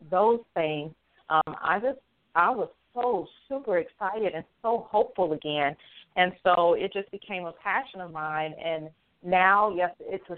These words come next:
strength, um, but it's something that I continue to study, um, and continue to,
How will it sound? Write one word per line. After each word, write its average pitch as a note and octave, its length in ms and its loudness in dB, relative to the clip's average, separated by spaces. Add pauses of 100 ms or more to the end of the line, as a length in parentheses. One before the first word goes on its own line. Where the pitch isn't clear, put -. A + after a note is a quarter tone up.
(140)
strength, G#3 400 2 (440)
um, E3 340 4 (240)
but F3+ 80 2
it's F3+ 160 -2
something A3 280 -4
that F3+ 120 2
I E3+ 80 4 (120)
continue A#3 580 -10
to G3 100 -16 (140)
study, G3 420 0 (400)
um, D#3+ 240 -4
and D#3+ 160 -10
continue A3 560 -2 (120)
to, D#3+ 360 4